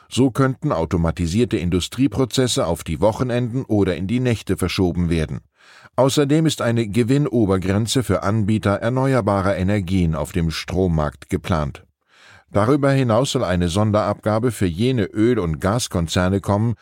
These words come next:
die derzeit hohe Gewinne erzielen, beispielsweise Shell, Total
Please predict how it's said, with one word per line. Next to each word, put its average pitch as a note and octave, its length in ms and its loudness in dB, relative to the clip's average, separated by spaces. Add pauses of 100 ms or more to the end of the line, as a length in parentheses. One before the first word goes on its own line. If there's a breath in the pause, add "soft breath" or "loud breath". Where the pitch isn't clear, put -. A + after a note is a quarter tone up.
(300 soft breath)
die A2+ 160 0
derzeit B2 640 0
hohe F#2+ 300 2
Gewinne G#2 380 2
erzielen, A2+ 600 0
beispielsweise F2 920 0
Shell, A2 500 0
Total D#2+ 540 -2